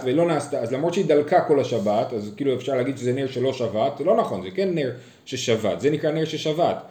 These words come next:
השאלה אם נר שבת או לא, זה לא השאלה אם הוא דלק בשבת, אלא אם הוא הודלק בשבת באופן של איסור. ו-, ואם נר הודלק בשבת באופן של איסור, אי אפשר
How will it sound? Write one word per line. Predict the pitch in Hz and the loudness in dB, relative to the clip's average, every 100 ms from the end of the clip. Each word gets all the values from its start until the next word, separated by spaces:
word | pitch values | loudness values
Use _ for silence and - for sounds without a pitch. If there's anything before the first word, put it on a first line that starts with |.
| - - - - | -20 -20 -20 -2
השאלה | 113 120 - 135 165 | -2 0 -2 2 2
אם | 185 160 | 4 4
נר | 185 | 2
שבת | 175 151 180 175 | 2 0 0 4
או | |
לא, | 185 165 | 4 6
זה | |
לא | 160 | 4
השאלה | 190 190 170 | 4 4 4
אם | 160 | 4
הוא | 143 | 2
דלק | 123 123 131 151 147 | 4 4 4 2 2
בשבת, | 131 - 104 131 208 233 143 | 0 0 0 2 0 0 -2
אלא | 135 143 | 0 4
אם | 196 208 - - | 4 4 -2 -8
הוא | 143 139 | -2 0
הודלק | 123 123 185 214 156 | 0 4 6 6 2
בשבת | 147 131 127 175 220 - - - - | 0 2 4 6 4 2 -8 -20 -4
באופן | 120 156 160 139 | 4 4 4 0
של | 127 | 0
איסור. | 113 - 92 76 - - - - - - | -2 -4 -6 -6 -10 -20 -20 -16 -16 -6
ו-, | 98 117 120 120 | 2 4 4 2
ואם | 110 170 180 104 101 | 0 2 4 2 -2
נר | 139 | 0
הודלק | 143 117 139 | 2 2 0
בשבת | 156 151 156 | -2 -2 -2
באופן | 170 180 | -2 -4
של | 185 | -2
איסור, | 196 190 269 247 - | -2 -2 -2 0 0
אי | 190 202 | 6 6
אפשר | - 196 180 | 6 2 2